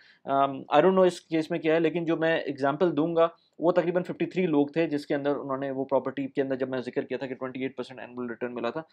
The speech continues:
उसके, उसके ऊपर बाद में बात करते हैं। लेकिन काफ़ी ज़्यादा लोग होते हैं, तो वो टाइटल डीड के ऊपर नाम नहीं आते, वो एसपीवी उसका क्रिएट करते हैं, स्पेशल पर्पस व्हीकल, जो इन्वेस्टमेंट के लिए होती है,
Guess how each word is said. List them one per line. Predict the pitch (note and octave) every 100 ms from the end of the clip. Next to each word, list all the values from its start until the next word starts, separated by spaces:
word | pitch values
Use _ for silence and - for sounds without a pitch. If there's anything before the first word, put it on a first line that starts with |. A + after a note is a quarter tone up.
| _
उसके, | D#3 - E3
उसके | D3+ D3 -
ऊपर | E3+ E3+
बाद | C3+ B2+
में |
बात | B2 A#2+
करते | - D#3
हैं। |
लेकिन | E3 F#3 G#3+ _ _ _ -
काफ़ी | F#3 G3
ज़्यादा | D#3+ D#3
लोग | D3
होते | C#3+ C#3
हैं, | G#3 - _ -
तो | F3+
वो | F3 C4
टाइटल | - - E3 G#3+
डीड | F#3+ F#3+
के | G3
ऊपर | F#3+
नाम | F3+ D#3+
नहीं | D3 D3
आते, | D#3 D3+ G#3 - _
वो | D3 E3
एसपीवी | F3 F3 - F#3+ G3+ G#3
उसका | D#3 -
क्रिएट | D#3+ C#3 D3 D3
करते | G3 F#3
हैं, | G#3 - -
स्पेशल | - G#3 G#3 F#3+
पर्पस | F#3 D3+ E3 C#3
व्हीकल, | B2+ D3+ G3+ G#3+ - _
जो | C#3+
इन्वेस्टमेंट | D#3+ D3 D3 E3+ E3+
के | E3+
लिए | D#3+
होती | D#3 C#3 F3
है, | F3+ F#3+